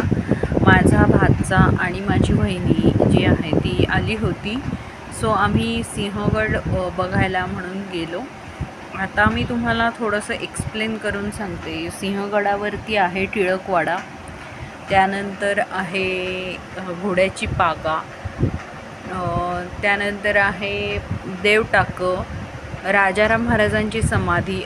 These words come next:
अशा बऱ्याच गोष्टी आहेत. अं, आम्ही चढत, अ, गेलो होतो. हे चढत असताना, म्हणजे सिंहगड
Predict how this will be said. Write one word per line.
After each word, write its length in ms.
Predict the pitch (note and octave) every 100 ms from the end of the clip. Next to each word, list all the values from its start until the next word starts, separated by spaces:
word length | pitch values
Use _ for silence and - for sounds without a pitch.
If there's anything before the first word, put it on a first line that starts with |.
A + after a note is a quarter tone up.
| -
अशा 200 | G#3 A3+
बऱ्याच 420 | G#3+ G#3+ A#3+ -
गोष्टी 400 | A#3 A3+ - A3+
आहेत. 340 | G3+ - -
अं, 1600 | - - - - - - - - - - - - - - F#3+ F#3+ G3 -
आम्ही 280 | G#3 A3 C4 -
चढत, 580 | G#3+ A3+ B3+ - - A3
अ, 260 | G#3+ G#3 G3
गेलो 260 | G3 F#3 F#3+
होतो. 380 | F#3+ F3 F#3+ - -
हे 200 | G#3 G#3 -
चढत 440 | G3+ F#3+ F#3+ A3+ A3+
असताना, 560 | A3 - F#3+ E3+ D#3+ D#3
म्हणजे 220 | E3+ F#3
सिंहगड 460 | G#3+ G3 G3 G#3+